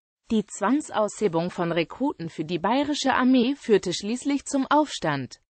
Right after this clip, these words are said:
Der am neunten April achtzehnhundertneun in der Tiroler Hauptstadt Innsbruck begann Andreas Hofer stellte sich an die Spitze der antibayerischen Bewegung.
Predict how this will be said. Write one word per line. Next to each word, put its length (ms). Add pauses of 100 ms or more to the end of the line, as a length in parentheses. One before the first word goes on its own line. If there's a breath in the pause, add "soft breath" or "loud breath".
(200)
Der 160
am 140
neunten 320
April 480
achtzehnhundertneun 1000
in 180
der 120
Tiroler 580
Hauptstadt 500
Innsbruck 640
begann 340
Andreas 720
Hofer 340
stellte 440
sich 240
an 260
die 140
Spitze 420
der 220
antibayerischen 880
Bewegung. 720